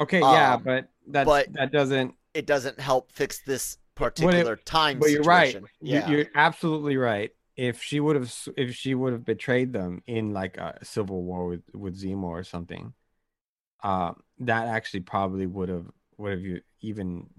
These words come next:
Speaker 1: further developed her character as, as her past, you know, what she, what she did, what she had been doing, and then her redemption story. Then give
Speaker 2: Yeah.
Speaker 1: us Black Widow.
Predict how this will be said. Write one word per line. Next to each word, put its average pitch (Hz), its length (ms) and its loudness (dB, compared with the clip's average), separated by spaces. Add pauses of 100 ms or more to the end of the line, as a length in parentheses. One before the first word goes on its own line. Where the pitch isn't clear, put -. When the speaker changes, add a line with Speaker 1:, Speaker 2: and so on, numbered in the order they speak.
(160)
Speaker 1:
further 101 420 -2
developed 92 480 -6
her 90 100 -8
character 98 560 -6
as, 90 400 -10 (640)
as 107 160 -4
her 90 80 -6
past, 95 600 -6
you - 220 -16
know, 98 120 -10
what 92 180 -12
she, - 120 -20
what 98 160 -10
she - 160 -14
did, 104 360 -4
what 90 180 -10
she - 160 -12
had 87 140 -14
been 90 160 -10
doing, 101 340 -4 (400)
and 110 160 -4
then 104 120 -4
her 107 200 -4
redemption 101 500 -4
story. 87 460 -8 (440)
Then 117 180 -2
give 113 160 -6
Speaker 2:
Yeah. 107 180 -8
Speaker 1:
us 95 40 -10
Black 95 260 -12
Widow. 104 380 -8